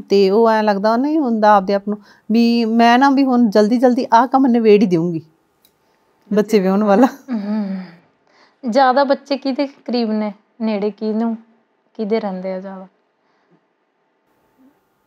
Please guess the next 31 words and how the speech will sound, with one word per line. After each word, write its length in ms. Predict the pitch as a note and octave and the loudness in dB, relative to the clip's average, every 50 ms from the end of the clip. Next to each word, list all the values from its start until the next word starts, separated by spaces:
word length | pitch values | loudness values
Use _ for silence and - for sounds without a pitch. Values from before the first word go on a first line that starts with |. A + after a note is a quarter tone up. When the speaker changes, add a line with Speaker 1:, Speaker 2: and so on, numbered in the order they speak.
| _ _ - | _ _ 2
Speaker 1:
ਇਹ 120 | A#3+ C#4 | 2 4
ਟੋਕਦੇ 420 | A#3+ A#3 G#3 G3 G3 A3+ G3 A#3+ B3 | 4 4 4 4 2 0 0 0 2
ਨਹੀਂ 160 | C4+ C#4 B3 | 2 2 0
ਕਿ 80 | C4 | 0
ਇਹਨਾਂ 180 | C4 B3+ B3+ C#4+ | 2 2 2 2
ਦੇ 120 | C4+ C#4+ | 0 -2
ਕਰੀਬ 300 | C4+ - A3 A3 G3+ F#3 | -4 -6 -6 -6 -6 -4
ਜ਼ਿਆਦਾ 280 | F3+ A3 G#3 D#3+ F3 F3+ | -2 -4 -4 -2 -2 -4
ਰਹਿੰਦੇ। 300 | F3+ G3 G#3 A#3 B3 A#3+ - _ _ _ _ _ _ _ _ - | -4 -4 -6 -6 -8 -8 -10 _ _ _ _ _ _ _ _ -20
Speaker 2:
ਅੱਛਾ। 460 | - - - _ _ _ - - G#3 A3+ | -20 -20 -20 _ _ _ -12 -4 0 4
Speaker 1:
ਮੈਂ 220 | B3+ C#4 - C#4+ | 4 6 6 4
ਟੋਕ 260 | G#3 A3 A3 G3+ G3 | 4 4 2 2 0
ਦਿੰਦੀ 260 | G3 G3 G3+ G3+ G#3+ | -2 -4 -4 -4 -4
ਹਾਂ। 160 | B3 B3+ - - _ _ _ _ _ _ _ _ _ _ G3 _ _ _ _ _ _ _ _ _ _ _ _ _ _ _ _ _ _ _ _ _ _ _ _ _ _ _ - C#4 | -4 -6 -6 -10 _ _ _ _ _ _ _ _ _ _ -20 _ _ _ _ _ _ _ _ _ _ _ _ _ _ _ _ _ _ _ _ _ _ _ _ _ _ _ -10 -8
Speaker 2:
ਜਿਵੇਂ 440 | A3 C4+ C#4 C#4+ D4+ D4+ C#4+ - C4 | -4 -2 -2 0 0 0 -2 -2 -4
ਬਹੁਤ 340 | A#3+ A3+ C4+ C4+ C#4+ D4+ D4 | -2 0 2 4 4 4 2
ਸਾਰੇ 280 | D4 D#4+ D4+ D4 D4 D#4 | 2 0 0 0 -2 -2
ਨਾ 160 | F4 F#4+ F#4+ | -4 -4 -4
ਲੋਕ 340 | F4+ D#4 C#4 C#4 C4 - C4+ | 0 0 0 0 0 -2 -4
ਜਦੋਂ 280 | A#3+ C4 A#3 A#3+ B3 | -4 -4 -2 -2 -2
ਕਹਿੰਦੇ 300 | A#3 C4 B3 A#3+ B3 C4 | -2 -2 -2 0 0 0
ਆ 60 | C4 | 0
ਵੀ 200 | B3+ C4 B3+ A#3+ | 0 0 -2 -2
ਅਸੀਂ 260 | A#3+ A#3+ - A#3+ A#3 A3+ | -2 -4 -4 -2 0 0
ਆਪਣੀ 400 | G#3+ A3+ - G#3+ G#3+ G#3+ G#3+ - - - _ | -2 -2 -6 -6 -6 -6 -6 -10 -14 -20 _
ਪਸੰਦ 340 | - - - A3+ G#3+ G#3 G#3+ | -12 -6 -4 -2 -2 -2 -2
ਦਾ 180 | G#3 G3+ G3 | -2 -2 -2
ਵਿਆਹ 240 | G3 G3 G3 G#3 A3 | -2 -2 -2 -2 -4
ਕਰਾਇਆ, 380 | A3 A3 A3+ A3 F#3+ F#3 F#3 F#3 | -4 -2 -2 -2 -2 -2 -4 -6
ਹੈ 120 | F3 G3+ | -6 -8
ਨਾ, 120 | A#3 C4+ | -8 -8